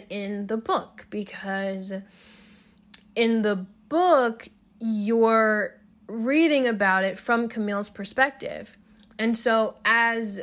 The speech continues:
I said before, she doesn't want to be seen as the victim. She doesn't want to be seen as weak. And so as she's retelling it, she just makes it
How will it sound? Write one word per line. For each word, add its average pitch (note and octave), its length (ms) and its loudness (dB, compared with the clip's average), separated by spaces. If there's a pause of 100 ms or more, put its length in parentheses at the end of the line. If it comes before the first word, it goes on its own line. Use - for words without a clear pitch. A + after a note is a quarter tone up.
(140)
I G#3 160 -4
said G3+ 320 -4
before, B3+ 720 -2
she C#4 200 -4
doesn't B3+ 440 0
want A3 280 -2
to A#3+ 100 -4
be A3 160 -4
seen G#3+ 400 -4
as G#3 280 -6
the G#3 100 -4
victim. F#3+ 420 -6 (400)
She - 180 -2
doesn't A#3+ 320 2
want G#3+ 840 -2 (120)
to A3 320 -6
be G3+ 200 -8
seen G3+ 480 -6
as F#3 360 -8
weak. F#3+ 440 -10 (240)
And A3+ 100 -2
so A#3 100 8
as A3 140 4
she's C4+ 360 -2
retelling A#3 680 -2
it, F#3 240 -6 (440)
she B3+ 400 -2
just A3+ 300 0
makes G#3+ 520 0
it G3+ 360 -2